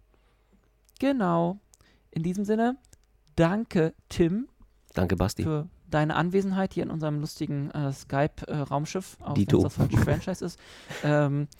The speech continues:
Speaker 1: ihr werdet, äh, wenn ihr den Artikel, äh, zu diesem Ba-, äh, Podcast seht, werdet ihr wissen, was wir meinen. Ähm, genau.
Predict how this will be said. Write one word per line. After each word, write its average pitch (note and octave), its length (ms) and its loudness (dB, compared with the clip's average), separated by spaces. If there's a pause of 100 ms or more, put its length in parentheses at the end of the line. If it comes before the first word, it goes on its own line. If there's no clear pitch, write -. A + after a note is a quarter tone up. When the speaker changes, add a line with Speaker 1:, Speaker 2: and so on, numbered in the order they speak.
(260)
Speaker 1:
ihr D#3 180 2
werdet, D#3+ 300 4
äh, D3 200 0
wenn D#3 120 0
ihr D3 140 2
den C#3 220 0
Artikel, C#3 480 -2
äh, C3 140 -2
zu - 120 -10
diesem B2+ 200 -8
Ba-, B2 120 -2
äh, B2 360 -2
Podcast - 340 -10
seht, B2+ 220 -6
werdet B2 240 -6
ihr - 80 -8
wissen, B2+ 220 -8
was B2 140 -8
wir B2 60 -6
meinen. B2 240 -4 (440)
Ähm, D3+ 500 4 (380)
genau. B3 340 6